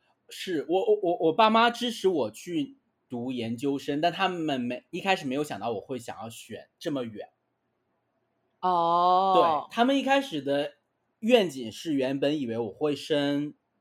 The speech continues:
Speaker 1: 香港的学校和
Speaker 2: 哦。
Speaker 1: 澳大利亚的。澳大利亚我的确也升，我也中了，但是我没有去，
Speaker 2: 但你没去。
Speaker 1: 因为我，澳大利亚其实是最先中的学校，
Speaker 2: 嗯。
Speaker 1: 悉尼的，呃，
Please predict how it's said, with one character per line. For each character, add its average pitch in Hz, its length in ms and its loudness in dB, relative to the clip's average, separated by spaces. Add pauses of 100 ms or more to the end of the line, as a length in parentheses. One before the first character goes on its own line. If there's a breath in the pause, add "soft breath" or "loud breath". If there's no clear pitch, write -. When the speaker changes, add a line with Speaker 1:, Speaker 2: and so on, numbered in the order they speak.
(140)
Speaker 1:
香 160 320 -4
港 110 160 -4
的 98 60 -12
学 98 180 -12
校 101 480 -8 (100)
和 110 260 -10
Speaker 2:
哦。 - 40 0
Speaker 1:
澳 202 480 8
大 139 140 2
利 139 140 -4
亚 110 220 -4
的。 - 140 -18 (100)
澳 196 140 0
大 226 80 6
利 233 80 6
亚 214 140 4
我 123 120 -4
的 113 120 -12
确 170 140 -6
也 139 100 -2
升， 131 220 -10
我 147 80 -2
也 123 100 -6
中 123 280 -4
了， - 140 -18 (420)
但 - 120 -4
是 - 80 -4
我 277 100 0
没 147 160 -2
有 139 140 -6
去， - 200 -12
Speaker 2:
但 151 60 -8
你 - 20 -10
没 - 60 -14
去。 - 120 -20 (100)
Speaker 1:
因 208 200 0
为 190 260 0
我， 127 280 -6 (260)
澳 214 140 4
大 226 80 2
利 233 100 2
亚 214 120 0
其 165 200 -4
实 170 60 -10
是 170 180 -6
最 151 360 -4
先 139 360 -8
中 139 240 -6
的 98 120 -10
学 82 180 -20
校， - 340 -16 (280)
Speaker 2:
嗯。 196 100 -4
Speaker 1:
悉 156 260 -4
尼 127 200 -4
的， 107 220 -4
呃， 104 360 -8